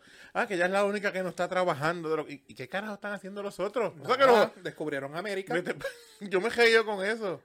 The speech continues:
Speaker 2: Pues nada, están pidiendo, pues, que, que la voten. Eso, obviamente, la misma ley que establece los cabilderos por la estadía, pues, dispone como el proceso, que eso nosotros lo hablamos con Notiuno, que se olvidó decirlo. Notiuno de la noche los jueves con el profesor Francisco Fa-, Pavón Febo.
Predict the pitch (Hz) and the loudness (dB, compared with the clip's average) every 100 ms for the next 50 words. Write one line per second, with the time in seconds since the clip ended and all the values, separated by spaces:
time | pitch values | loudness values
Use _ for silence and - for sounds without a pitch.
0 | - 143 135 131 208 - 147 147 143 147 | -10 -10 -8 -8 -8 -8 -10 -8 -8 -8
1 | 233 - 185 185 254 202 - - _ _ | -8 -10 -10 -8 -6 -6 -10 -18 _ _
2 | 175 139 131 131 127 180 247 240 - 156 | -18 -16 -14 -12 -10 -8 -8 -12 -14 -16
3 | 135 160 160 160 165 170 156 151 156 156 | -12 -10 -8 -10 -10 -8 -8 -10 -8 -8
4 | 156 147 147 147 160 151 156 147 143 143 | -10 -12 -12 -12 -14 -14 -12 -12 -10 -12
5 | 143 143 143 143 165 190 175 _ 147 - | -12 -16 -10 -8 -8 -8 -12 _ -20 -16
6 | 139 143 143 143 139 139 131 190 196 139 | -14 -12 -12 -12 -12 -12 -14 -14 -14 -16
7 | 147 143 147 143 143 143 147 151 143 127 | -16 -16 -14 -10 -8 -8 -10 -12 -14 -12
8 | 151 185 156 - 135 131 151 170 185 170 | -10 -10 -12 -16 -14 -12 -12 -12 -12 -12
9 | _ _ _ - 139 135 135 139 156 175 | _ _ _ -18 -14 -12 -10 -10 -10 -10
10 | 143 131 165 147 135 131 127 135 - 139 | -10 -8 -10 -12 -18 -16 -16 -16 -16 -18
11 | 147 139 135 143 _ 156 143 147 214 233 | -18 -18 -14 -14 _ -10 -10 -8 -6 -6
12 | 208 | -8